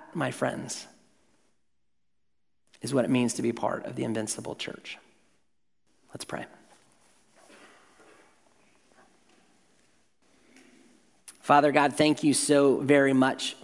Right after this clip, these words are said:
for your church. Thank you for the privilege it is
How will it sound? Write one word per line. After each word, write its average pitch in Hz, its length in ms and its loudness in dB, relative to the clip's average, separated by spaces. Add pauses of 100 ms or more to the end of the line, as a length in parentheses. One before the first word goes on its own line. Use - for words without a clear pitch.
for 135 440 0 (920)
your 131 140 0
church. - 500 -4 (1500)
Thank 160 220 4
you 165 100 8
for 160 180 6
the 147 120 4
privilege 160 500 4
it 147 180 0
is 139 480 0